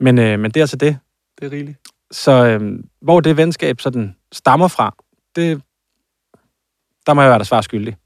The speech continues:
Speaker 2: Det finder vi ud af i løbet af de, de kommende afsnit. Det er jeg
Speaker 1: Ja.
Speaker 2: sikker på.
Speaker 1: Og så er der jo en, altså, et venskab, som jo virkelig
Speaker 2: Ja, som vi er allerede
Speaker 1: er faldet
Speaker 2: er,
Speaker 1: for.
Speaker 2: er faldet for. Øh,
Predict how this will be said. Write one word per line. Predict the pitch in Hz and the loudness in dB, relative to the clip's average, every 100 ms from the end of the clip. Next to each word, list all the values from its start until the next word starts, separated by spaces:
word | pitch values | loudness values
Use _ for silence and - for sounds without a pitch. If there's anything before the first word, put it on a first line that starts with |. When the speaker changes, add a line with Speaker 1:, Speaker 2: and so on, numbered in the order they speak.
| _ _ _ _ | _ _ _ _
Speaker 2:
Det | 143 | -10
finder | - 185 | -4 -2
vi | 156 | 0
ud | 170 | 0
af | 151 131 - | -2 -6 -12
i | 143 | -10
løbet | 143 143 143 | -8 -4 -4
af | 131 | -4
de, | 127 131 127 123 | -6 -8 -8 -10
de | - | -14
kommende | - 131 131 | -8 -8 -6
afsnit. | 127 123 139 - | -8 -10 -16 -12
Det | |
er | 147 | -8
jeg | 120 | -2
Speaker 1:
Ja. | 117 | -4
Speaker 2:
sikker | - - | -4 -14
på. | - - _ | -16 -20 _
Speaker 1:
Og | 131 | 0
så | 156 | 2
er | 180 | 4
der | 143 | 2
jo | 110 | 0
en, | 104 101 - - | -6 -10 -14 -8
altså, | 117 110 95 _ _ _ _ _ _ _ _ _ _ - | -4 -4 -4 _ _ _ _ _ _ _ _ _ _ -4
et | 131 | 0
venskab, | 127 131 135 107 104 | 2 2 0 -4 -4
som | - 117 | -2 0
jo | 113 | 0
virkelig | 113 127 147 139 104 87 _ _ _ - | -2 0 0 0 -6 -10 _ _ _ -12
Speaker 2:
Ja, | 147 | -4
som | 170 147 | -2 0
vi | 170 156 | 2 2
er | 139 123 _ _ _ _ | 0 -6 _ _ _ _
allerede | 151 156 143 143 | -2 0 2 2
Speaker 1:
er | 143 | 4
faldet | 143 147 | 4 4
Speaker 2:
er, | 151 | 2
Speaker 1:
for. | 127 | 0
Speaker 2:
er | |
faldet | 110 151 147 131 | 0 0 0 0
for. | 131 | -4
Øh, | 123 - 135 131 131 127 | -4 -4 -2 0 -2 -4